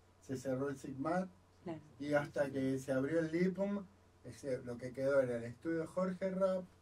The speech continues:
Speaker 2: Está
Speaker 1: el
Speaker 2: Jorge
Speaker 1: estudio
Speaker 2: Rapp en el, en el programa, de
Speaker 1: Claro,
Speaker 2: hecho.
Speaker 1: claro,
Speaker 2: Sí.
Speaker 1: el estudio Jorge Rapp, el estudio Ar-, de Arte once, y, este,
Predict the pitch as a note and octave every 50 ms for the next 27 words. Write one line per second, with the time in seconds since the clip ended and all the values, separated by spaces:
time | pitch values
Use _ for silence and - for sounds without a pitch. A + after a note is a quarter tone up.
0 | _ _ _ _ _ _ _ _ _ _ _ _ _ _ _ _ - - G3 -
1 | - B3 A#3+ A3 - A#3 G#3 E3 - G#3 G3 G3+ G3+ F#3+ G3 F#3+ F#3+ F#3 F#3 F#3
2 | - - F#3+ F#3 F3+ F#3 F#3 F3+ F3+ E3+ E3+ D#3+ D#3+ D#3+ - - - - F#3 F#3
3 | F#3 F3 F3+ - F3 D#3+ D3 - - - _ _ _ - - D#3+ E3+ G#3 G3 -
4 | A#2 A#2+ A#2+ A#2+ B2 C3 B2 B2+ B2+ - - - - C#3+ - F3 F3 E3+ E3+ F#3+
5 | F#3+ F#3 G#3 G#3+ G#3+ G#3+ - - C#3 C3 C3 C3+ C3 C3 - - E3 E3+ E3+ E3
6 | E3+ - D3+ D3+ D3+ D#3+ D#3+ - D3 C#3 C3+ C3 B2+ B2 C3 C#3 D3 D#3 D3 E3+
7 | F3+ F#3+ G3+ G3 F#3+ F#3 - - G#3 G#3 A#3+ B3+ B3+ B3 - - - - _ _
8 | _ _ _ _ _ _ _ _ _ _ _ - E3 F3 F3+ G3 G#3+ A3+ B3 A#3+
9 | - C#3+ C#3 C#3 C3+ C3+ - - D3+ C#3 C3 C3 C3 B2+ B2+ B2+ B2+ B2+ B2 B2
10 | B2 B2 A#2+